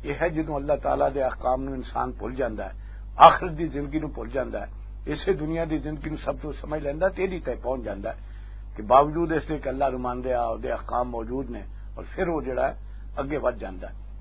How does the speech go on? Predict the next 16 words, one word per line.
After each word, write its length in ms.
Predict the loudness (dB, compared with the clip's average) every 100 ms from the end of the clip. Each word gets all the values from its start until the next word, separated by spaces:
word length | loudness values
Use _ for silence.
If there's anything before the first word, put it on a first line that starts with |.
| -2
ਇਸ 100 | -2
ਤੋਂ 180 | -2 -6
ਇਨਸਾਨਾਂ 480 | -6 -4 -4 -4 -6
ਨੂੰ 80 |
ਬਚਣਾ 320 | -6 -6 -8 -8
ਚਾਹੀਦਾ, 420 | -8 -6 -4 -6
ਸਾਨੂੰ 300 | -4 -6 -6
ਮੁਸਲਮਾਨਾਂ 580 | -8 -8 -4 -4 -4 -6
ਨੂੰ 100 | -6
ਤਾਂ 100 | -8
ਕੁਛ 220 | -8 -8
ਨਾ 80 | -8
ਕੁਛ 160 | -10
ਖਿਆਲ 300 | -10 -6 -6
ਕਰਨਾ 280 | -6 -8 -8
ਚਾਹੀਦਾ 380 | -6 -8 -6